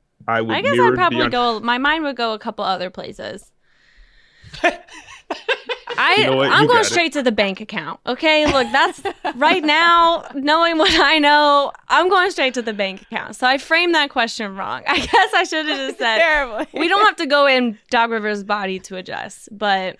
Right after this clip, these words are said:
Speaker 2: just know, Doc Rivers, if I
Speaker 4: We're
Speaker 2: was
Speaker 4: in
Speaker 2: you,
Speaker 4: the
Speaker 2: I'm going
Speaker 4: locker
Speaker 2: straight to your
Speaker 4: room.
Speaker 2: bank account. I'm putting it in my bank account. Anyway, how would you adjust knowing this?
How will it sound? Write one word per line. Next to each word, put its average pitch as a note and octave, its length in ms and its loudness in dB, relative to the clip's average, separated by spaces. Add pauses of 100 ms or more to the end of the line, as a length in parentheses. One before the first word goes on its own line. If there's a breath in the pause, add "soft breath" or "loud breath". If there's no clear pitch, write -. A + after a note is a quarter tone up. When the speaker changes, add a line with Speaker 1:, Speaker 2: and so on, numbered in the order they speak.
(640 loud breath)
Speaker 2:
just F#4 220 0
know, E4+ 560 2
Doc D#4 220 0
Rivers, D#4 360 -2 (600)
if F#3+ 200 0
I D#4 120 4
Speaker 4:
We're D#4 100 0
Speaker 2:
was C#4+ 100 -2
Speaker 4:
in D#4+ 60 2
Speaker 2:
you, D4 80 2
Speaker 4:
the F4 60 6
Speaker 2:
I'm D#4+ 160 4
going - 20 0
Speaker 4:
locker C4+ 220 4
Speaker 2:
straight C4+ 280 0
to C#4 60 -4
your C4 100 -2
Speaker 4:
room. B3 160 0
Speaker 2:
bank A#3+ 100 -12
account. A#3 360 -6 (680 loud breath)
I'm G#3+ 140 -8
putting C4+ 280 0
it A#3 60 0
in A3+ 80 -4
my G#3 160 0
bank F#3+ 300 -8
account. F#3 380 -10 (460 soft breath)
Anyway, G#3 440 -2
how D4+ 260 -2
would F4 180 -2
you D4+ 100 -4
adjust - 600 -8
knowing A#3 380 -4
this? D#4+ 380 -2